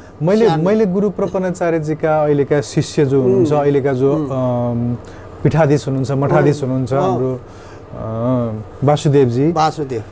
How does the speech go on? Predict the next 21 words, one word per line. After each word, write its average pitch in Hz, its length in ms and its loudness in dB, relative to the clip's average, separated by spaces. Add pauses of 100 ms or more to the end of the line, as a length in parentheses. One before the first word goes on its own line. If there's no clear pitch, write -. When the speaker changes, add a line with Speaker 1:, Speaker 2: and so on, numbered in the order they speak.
Speaker 1:
अ, 135 400 0
उहाँको 170 360 0
अन्तर्वार्ता 151 500 0
लिएको 135 380 2
थिएँ। 127 480 -2
Speaker 2:
<laughs> - 40 0
अँ। 151 240 0 (400)
Speaker 1:
अ, 147 520 0 (280)
उहाँको, 208 920 2 (600)
उहाँले 196 260 2
एउटा 185 180 2
कुरा 180 200 0
के 180 180 -2
भन्नुभएको 131 540 0
छ 143 100 -2
भने 139 380 0
मुन्दुम 165 560 2
भनेको 127 360 0
मन्त्रबाट 156 640 2
आएको 120 320 0
हो। 113 240 -4